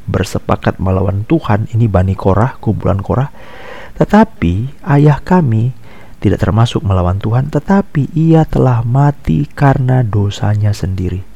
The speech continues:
Ia telah mati karena dosanya sendiri. Bilangan dua puluh tujuh ayat yang ketiga. Jadi ini ada perempuan Zelafehat, anak-anak Zelafehat yang memberi penilaian. Jadi orang-orang mati di padang gurun itu karena apa? Karena bersepakat melawan Tuhan, ada. Jadi karena apa lagi?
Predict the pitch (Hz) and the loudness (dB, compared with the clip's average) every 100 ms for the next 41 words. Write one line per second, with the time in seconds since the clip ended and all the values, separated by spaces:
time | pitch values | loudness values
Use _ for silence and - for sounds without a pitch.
0 | - - - - - - 123 117 117 - | -18 -18 -18 -18 -18 -8 0 4 4 4
1 | 107 92 101 123 131 - 123 120 120 113 | 2 2 4 4 4 0 0 0 2 2
2 | 110 107 104 104 98 - 98 95 - 87 | 4 2 2 0 -2 -2 -2 -2 -2 -4
3 | 87 101 - - 92 92 92 87 101 110 | -4 -6 -6 -2 0 0 0 -2 -4 -4
4 | 101 76 - 92 - - - - - - | -2 -2 -2 -4 -4 -6 -4 -6 -4 -2
5 | 123 127 110 110 107 110 113 113 107 120 | 0 2 2 0 2 2 0 0 -2 -4
6 | - - 104 92 90 - 139 131 - 104 | -12 -8 -2 0 0 2 2 2 0 -2
7 | - - - 95 87 - 143 131 135 131 | -2 -4 -2 0 0 0 -2 0 2 2
8 | 127 123 - 131 131 127 113 95 98 - | 2 2 2 2 2 2 2 2 0 -6
9 | - 127 139 - 151 143 143 139 139 143 | -2 2 2 4 4 4 4 4 4 4
10 | 139 123 123 110 135 180 151 139 143 175 | 4 4 4 4 4 2 2 2 2 0
11 | 147 110 107 107 98 95 98 - - - | 0 -2 -2 -2 0 0 -2 -2 -4 -2
12 | 123 104 92 95 110 143 127 101 98 90 | 0 2 4 2 2 4 4 2 -2 -2
13 | 90 - - - - - 202 - 151 147 | -4 -6 -18 -18 -8 -2 -2 0 0 0
14 | 156 160 165 170 127 | 2 2 4 4 2